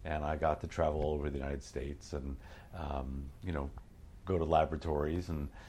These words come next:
and have them show me what they were doing. And I wrote a paper that, you know, I think if you read it today, it's rather prescient. And it was called Encyclopedia Britannica and the Intellectual Tools of the Future.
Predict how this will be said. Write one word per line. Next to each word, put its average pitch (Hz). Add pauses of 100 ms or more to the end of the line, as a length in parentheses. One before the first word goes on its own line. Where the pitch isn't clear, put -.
(460)
and 85
have 98
them 92
show 90
me 90
what 85
they 85
were 76
doing. 85 (400)
And 101
I 113
wrote 117
a 123
paper 110
that, 92 (580)
you 104
know, 101
I 87 (120)
think 104
if 87
you 92
read 95
it 85
today, 90
it's 76
rather 76
prescient. 73 (720)
And 95 (1300)
it -
was -
called 90
Encyclopedia 85
Britannica 82
and 80
the 80
Intellectual 78
Tools 78
of 73
the 67
Future. 69